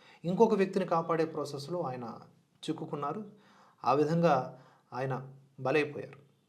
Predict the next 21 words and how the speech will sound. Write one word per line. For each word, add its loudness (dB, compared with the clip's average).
అమరుడైపోయారు. 0
జూన్ 8
ఇరవై 8
రెండున 6
బీహార్లోని 6
భాగల్పూర్లో 4
పూర్తి 2
ప్రభుత్వ 2
లాంఛనాలతో 0
ఆయన -2
అంత్యక్రియలు -4
జరిగిపోయాయి. -10
ఆయన 6
త్యాగానికి, 6
ధైర్య 0
సాహసాలకు 2
గుర్తుగా -2
కేంద్ర 6
ప్రభుత్వం 2
కీర్తి -2
చక్రతో 0